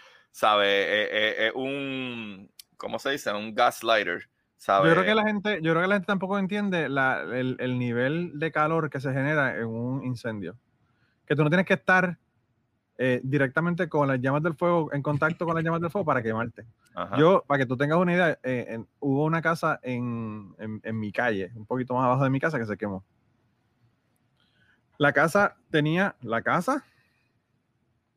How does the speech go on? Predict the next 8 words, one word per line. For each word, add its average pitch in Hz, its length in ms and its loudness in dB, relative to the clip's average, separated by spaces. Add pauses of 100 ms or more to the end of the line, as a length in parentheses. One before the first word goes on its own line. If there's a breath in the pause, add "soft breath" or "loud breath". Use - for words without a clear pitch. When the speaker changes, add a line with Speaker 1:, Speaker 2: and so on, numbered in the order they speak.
(320)
Speaker 2:
ok, 113 260 -10
la 117 140 -4
casa 160 340 0
tenía 127 240 0
un 143 80 0
patio 160 280 4
al 160 40 -2
frente, 147 440 0